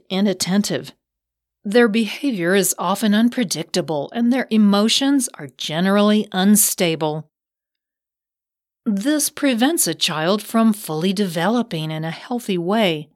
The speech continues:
psychologically and sometimes even physically. Watch this video for a description of the narcissistic parent,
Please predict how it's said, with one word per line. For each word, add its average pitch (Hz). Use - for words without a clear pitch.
psychologically 180
and 143
sometimes 180
even 196
physically. 156
Watch 254
this 285
video 170
for 220
a 233
description 180
of 143
the 160
narcissistic 180
parent, 156